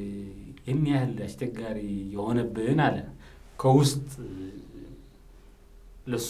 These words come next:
እንትን የሚያደርግ ተወሰነ ክፍል ስላለ ነው አሁን ያለው አፍሌት ሳምቲንግ ለ-፣ ለ-፣ ለጀዋር እንዳይነካ የሚፈልግ ኃይል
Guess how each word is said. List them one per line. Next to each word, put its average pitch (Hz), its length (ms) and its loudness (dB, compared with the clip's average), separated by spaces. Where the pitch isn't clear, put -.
እንትን 127 240 0
የሚያደርግ 110 460 -6
ተወሰነ 113 380 -6
ክፍል - 200 -10
ስላለ 95 340 -10
ነው 90 140 -14
አሁን 101 180 -12
ያለው - 300 -14
አፍሌት 104 460 -6
ሳምቲንግ 131 540 0
ለ-፣ 107 140 -2
ለ-፣ 101 140 -6
ለጀዋር 110 840 -8
እንዳይነካ 113 460 0
የሚፈልግ 101 420 -8
ኃይል 160 200 -4